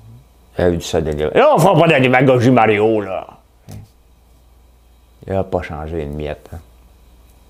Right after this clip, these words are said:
Michael Fortier for president. Il n'y a rien qu'un. Moi, je veux être ministre des Finances. Je veux pas être maire de Montréal. Je veux être ministre des Finances. Appelez-moi donc, là, que je sois ministre des Finances du Canada. Hein ?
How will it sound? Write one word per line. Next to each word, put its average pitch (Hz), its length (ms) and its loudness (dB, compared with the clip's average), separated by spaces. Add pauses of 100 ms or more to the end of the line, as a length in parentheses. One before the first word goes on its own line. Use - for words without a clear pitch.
(1800)
Michael 233 380 6
Fortier 240 440 4
for 226 220 4
president. 226 640 4 (1900)
Il 110 80 4
n'y 110 80 4
a 107 40 4
rien 95 80 4
qu'un. 76 120 0 (1080)
Moi, 156 140 2
je 117 60 -2
veux 113 80 4
être 87 80 -2
ministre 90 260 -2
des 78 60 -4
Finances. - 240 -14
Je - 60 -12
veux 95 100 -2
pas 107 80 -4
être - 100 -10
maire 71 140 -6
de 64 40 -10
Montréal. 67 360 -10
Je 87 40 -10
veux 95 100 -2
être - 140 -6
ministre 92 320 -6
des 78 60 -12
Finances. - 420 -20
Appelez-moi 117 540 -2
donc, 87 300 -6
là, 78 60 -16 (600)
que - 80 -18
je - 60 -14
sois 98 160 2
ministre 92 400 0
des 90 80 -2
Finances 85 400 -10
du - 180 -18
Canada. 80 380 -4 (1040)
Hein ? 123 40 -12